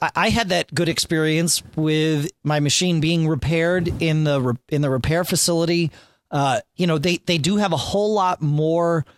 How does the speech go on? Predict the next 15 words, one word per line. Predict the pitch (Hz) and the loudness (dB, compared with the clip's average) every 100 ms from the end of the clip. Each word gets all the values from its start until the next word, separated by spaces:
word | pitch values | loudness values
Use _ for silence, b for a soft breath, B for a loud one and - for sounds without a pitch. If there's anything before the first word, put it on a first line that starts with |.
| b | b
flexibility | - - - - - 143 135 175 202 208 208 - | -16 -4 -2 0 -2 0 0 2 2 0 -2 -2
in | 147 | -2
the | 156 | 0
repair | 135 110 151 190 | 0 0 0 0
facility | 269 214 254 247 285 285 b b b - | 0 0 0 0 0 -4 b b b -2
than | 143 160 165 | 0 2 2
they | 160 156 | 2 0
do | 131 160 170 170 170 - | 0 0 2 2 0 0
in | 160 | 0
the | 147 | 2
stores, | - - 175 175 175 170 156 - | 0 0 2 2 2 2 0 0
or | 143 | 0
especially | 127 - 170 - 175 147 | 0 0 0 0 0 0
at | 131 | 0
the | 143 | -2